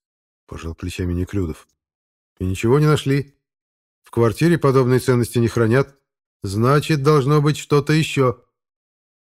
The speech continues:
«Что-то ещё», задумчиво повторил я, глядя на собеседника. «Но если бы у Ивана Максимовича была какая-то собственность,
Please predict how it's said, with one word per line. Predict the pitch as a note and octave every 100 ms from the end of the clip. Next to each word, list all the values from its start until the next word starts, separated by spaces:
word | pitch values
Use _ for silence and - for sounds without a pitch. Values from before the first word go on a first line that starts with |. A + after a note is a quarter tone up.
| _ _ _ _
«Что-то | _ - - - G2+ - A2
ещё», | G#2+ - - E2+ D2 _ _ _ _ _ _ _ _
задумчиво | E2 F2+ F#2+ F#2+ - G2
повторил | - F2+ G2+ A#2 A2+
я, | A2
глядя | G#2+ A2
на | G#2+
собеседника. | - G#2+ - A#2 G2+ - - _ _ _ _ _
«Но | F#2 G2
если | A#2+ B2+ C3+
бы | B2
у | C3+
Ивана | C3 C#3 C3+
Максимовича | C3 - C#3+ C3 B2 A#2
была | A#2+ B2+ B2
какая-то | B2 C3 B2 B2+
собственность, | - C#3 - F2 D2+ -